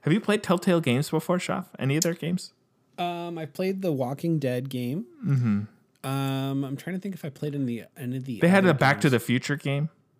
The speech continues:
Speaker 2: Oh, yeah. Yeah, I did play that one. Yeah, absolutely.
Speaker 1: Mm-hmm. So
Speaker 2: And actually, I remember way
Speaker 1: Mm-hmm.
Speaker 2: back, Telltale games used to look a whole lot different, too. Like, there was some Star Wars Telltale games.
Speaker 1: Mm-hmm. I think. Maybe.
Speaker 2: Or was it?
Speaker 1: I don't
Speaker 2: No,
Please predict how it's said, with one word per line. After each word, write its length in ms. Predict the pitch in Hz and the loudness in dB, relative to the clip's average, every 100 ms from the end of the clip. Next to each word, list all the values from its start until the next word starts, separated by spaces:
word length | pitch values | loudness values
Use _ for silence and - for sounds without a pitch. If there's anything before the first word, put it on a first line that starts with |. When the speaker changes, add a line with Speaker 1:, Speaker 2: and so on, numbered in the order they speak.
| _ - - | _ -14 0
Speaker 2:
Oh, 60 | 226 | 4
yeah. 360 | 247 277 247 | 4 2 0
Yeah, 200 | 120 180 | -2 -2
I 60 | 160 | 0
did 180 | 180 196 | 0 2
play 140 | 180 | 0
that 200 | 123 92 | 0 -6
one. 200 | 98 101 - | -12 -14 -4
Yeah, 300 | 131 139 98 | -2 -2 -6
absolutely. 520 | 131 131 104 107 101 92 | -10 -2 0 0 -4 -10
Speaker 1:
Mm-hmm. 180 | _ - - - | _ -20 -18 -12
So 160 | - 165 | 4 4
Speaker 2:
And 120 | 185 | 6
actually, 280 | 208 247 220 | 0 0 0
I 80 | 185 | 2
remember 340 | 247 202 160 | 2 2 2
way 200 | 123 135 | 2 2
Speaker 1:
Mm-hmm. 60 | 202 | 0
Speaker 2:
back, 280 | 117 113 - _ _ | -2 -6 -12 _ _
Telltale 380 | - 226 - 240 | -6 -4 0 -2
games 280 | 160 143 127 | 2 0 0
used 180 | 139 135 | -2 -4
to 60 | 123 | -8
look 340 | 120 127 165 | -2 -4 -4
a 60 | 90 | -10
whole 200 | 110 98 | -10 -10
lot 220 | 98 92 | -10 -10
different, 400 | 104 92 95 87 | -14 -12 -16 -14
too. 300 | - 131 95 | -6 -6 -6
Like, 160 | 113 110 | -8 -2
there 120 | 170 | 0
was 140 | 190 | 0
some 140 | 175 120 | -2 -4
Star 320 | - 117 127 | -2 -4 -2
Wars 300 | 160 175 180 | -2 -4 -6
Telltale 420 | - 185 - 196 | -6 -6 -4 -6
games. 420 | 185 185 196 202 - _ - | -4 -4 -6 -8 -20 _ -8
Speaker 1:
Mm-hmm. 380 | 131 123 123 123 123 _ _ _ _ _ _ | -4 0 0 -2 -4 _ _ _ _ _ _
I 60 | 127 | -8
think. 360 | - 165 - - _ _ _ _ _ _ _ _ _ - | -2 -2 -4 -14 _ _ _ _ _ _ _ _ _ 0
Maybe. 360 | 185 110 117 _ _ _ _ _ _ _ | 2 2 -2 _ _ _ _ _ _ _
Speaker 2:
Or 80 | 143 | -2
was 240 | 156 196 | 2 2
it? 40 | 156 | 2
Speaker 1:
I 20 | |
don't 100 | |
Speaker 2:
No, 60 | 160 | 0